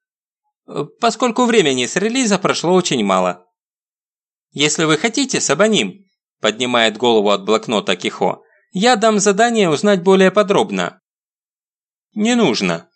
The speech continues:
отвечает Сэнхен. «Времени действительно прошло очень мало. Подождем официальных результатов.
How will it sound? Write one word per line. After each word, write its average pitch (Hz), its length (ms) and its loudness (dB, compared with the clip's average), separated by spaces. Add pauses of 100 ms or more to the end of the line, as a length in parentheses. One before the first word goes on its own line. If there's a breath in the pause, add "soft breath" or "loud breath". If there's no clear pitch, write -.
(140)
отвечает 95 500 -2
Сэнхен. 92 500 -6 (560)
«Времени 226 440 0
действительно 196 640 -2
прошло 120 380 -2
очень 160 300 -2
мало. 98 440 -2 (240)
Подождем 202 520 0
официальных 190 640 0
результатов. 117 760 -2